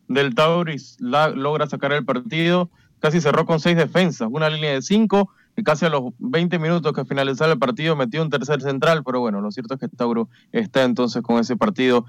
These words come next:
eh, con esa victoria en semifinal. Tauro muy resultadista, pero bueno, vamos a ver hasta dónde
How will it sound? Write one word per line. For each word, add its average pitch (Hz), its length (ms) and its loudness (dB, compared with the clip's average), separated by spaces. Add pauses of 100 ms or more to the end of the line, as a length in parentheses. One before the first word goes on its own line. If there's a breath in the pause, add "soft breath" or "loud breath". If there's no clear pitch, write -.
(220 loud breath)
eh, 127 560 2
con 131 140 2
esa 147 140 2
victoria 160 600 2
en 135 180 -8
semifinal. 147 720 0
Tauro 175 360 0
muy 190 280 0
resultadista, 151 880 -2
pero 120 220 -2
bueno, 127 180 2
vamos 123 180 2
a 135 40 2
ver 131 140 2
hasta 127 180 -2
dónde 127 320 0